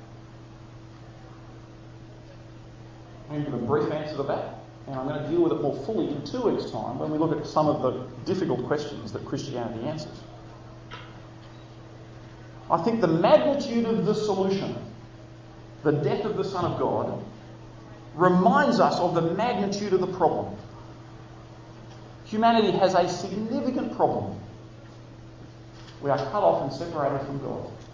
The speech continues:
But God, in his great, eternal and persevering love for humanity, has a solution, sending his Son to die.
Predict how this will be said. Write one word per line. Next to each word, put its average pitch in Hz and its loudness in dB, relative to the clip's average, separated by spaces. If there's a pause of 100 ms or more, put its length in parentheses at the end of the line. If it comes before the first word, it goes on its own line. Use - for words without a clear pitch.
(880)
But 170 2
God, 220 6
in 175 2
his 165 2
great, - 0 (1000)
eternal 170 0
and 139 -2
persevering 156 0
love 151 4
for 160 0
humanity, 151 -2 (1800)
has 135 -4
a 151 -4
solution, 196 -4 (1120)
sending 147 0
his - -4
Son 113 -4
to - -6
die. 151 0